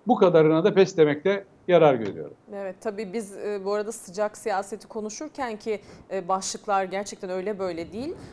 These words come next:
Speaker 2: Bir taraftan da her şey, e, satılığa çıkarılıyor.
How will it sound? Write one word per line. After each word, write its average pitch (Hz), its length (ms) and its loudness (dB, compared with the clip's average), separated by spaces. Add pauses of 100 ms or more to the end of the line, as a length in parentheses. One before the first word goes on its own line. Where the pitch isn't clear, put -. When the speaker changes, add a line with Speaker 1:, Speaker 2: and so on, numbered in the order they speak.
Speaker 2:
Bir 202 60 -14
taraftan 254 520 -2
da 320 60 -2
her 262 180 -2
şey, 320 400 -6
e, 240 680 -2
satılığa 247 640 -2 (160)
çıkarılıyor. 190 880 -6